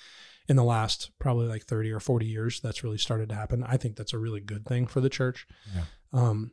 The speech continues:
Speaker 1: but, uh, the Vineyard is really, like, the first denomination that I'm aware of that was just kind of birthed out of a theology of the kingdom.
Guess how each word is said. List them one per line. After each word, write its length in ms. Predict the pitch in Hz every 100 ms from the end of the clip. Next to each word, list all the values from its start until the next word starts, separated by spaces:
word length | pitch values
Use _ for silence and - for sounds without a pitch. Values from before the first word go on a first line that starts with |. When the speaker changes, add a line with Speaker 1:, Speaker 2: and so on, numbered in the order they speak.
| _
Speaker 1:
but, 320 | 135 123 113 - - 127
uh, 320 | 113 104 104 - 135
the 80 |
Vineyard 540 | 123 135 135 127 120 - _ _
is 380 | 135 117 110 -
really, 260 | 127 127 123
like, 220 | 113 -
the 80 | 127
first 300 | - 113 -
denomination 600 | 120 113 113 110 - 113
that 100 | 107
I'm 200 | 110 123
aware 300 | 110 107 104
of 180 | 104 -
that 160 | 117
was 100 | 117
just 160 | 113 -
kind 140 | 120
of 80 | 104
birthed 360 | 101 104 110 -
out 180 | 120 131
of 460 | 143 139 131 - -
a 120 | 160
theology 560 | - 147 135 139 139 147
of 120 | 143
the 100 | 143
kingdom. 500 | 147 147 151 151